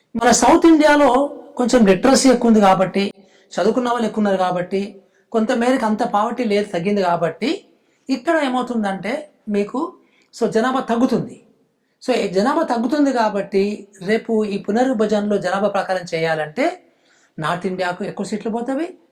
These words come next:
సౌత్ ఇండియాకి ఉన్న వాటికంటే కూడా తగ్గుతాయి అన్నమాట ఇవన్నీ కూడా. ఇది డేంజర్ ఇది. అంటే ఇది వాళ్ళకి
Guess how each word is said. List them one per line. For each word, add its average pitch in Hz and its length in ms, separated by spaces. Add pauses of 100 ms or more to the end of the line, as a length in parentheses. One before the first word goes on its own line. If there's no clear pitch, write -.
సౌత్ 277 280
ఇండియాకి 240 340
ఉన్న 220 240
వాటికంటే 208 460
కూడా 226 140
తగ్గుతాయి 247 400
అన్నమాట 160 260
ఇవన్నీ 175 220
కూడా. 139 220 (500)
ఇది 285 220
డేంజర్ 180 400
ఇది. 113 240 (460)
అంటే 254 160
ఇది 254 100
వాళ్ళకి 233 720